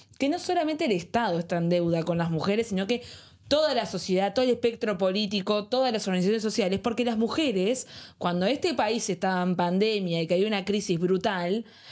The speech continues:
fueron las mujeres las que sostenían las ollas populares y que luego tuvieron que soportar toda la, el, la persecución judicial, mediática, porque cuando hablaban de las ollas, las ollas, como una especie de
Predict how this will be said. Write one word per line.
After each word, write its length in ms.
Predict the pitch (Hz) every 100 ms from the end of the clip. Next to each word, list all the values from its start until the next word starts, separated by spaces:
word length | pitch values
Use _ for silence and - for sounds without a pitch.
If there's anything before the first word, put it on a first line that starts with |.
| -
fueron 220 | - 427 494
las 100 | 202
mujeres 420 | 156 - 226 247
las 100 | 170
que 100 | 170
sostenían 420 | 165 - 180 180
las 160 | 170 165
ollas 220 | 180 175
populares 640 | 170 175 170 175 202 277 262
y 80 |
que 140 | 190 180
luego 640 | 185 233 285 294 349 381 381 - -
tuvieron 420 | - 226 240 285 285
que 320 | 240 214 190
soportar 920 | - 220 190 202 196 190 247 277 254
toda 220 | 285 285
la, 160 | 240 202
el, 460 | 202 185 175 170 - - - -
la 220 | 196 190
persecución 800 | 196 190 202 175 175 - 233 233
judicial, 880 | - 214 190 170 220 202 220 226 208
mediática, 960 | 196 185 196 202 226 226 220 208 202
porque 240 | 202 202 196
cuando 240 | 214 214
hablaban 500 | 208 226 247 311 269
de 140 | 214
las 240 | 190 180 -
ollas, 320 | 277 226 190
las 240 | 190 185
ollas, 320 | 233 254 202 175
como 320 | 196 190 185 - - -
una 200 | - 233
especie 380 | 226 247 247 254
de 340 | 214 196 185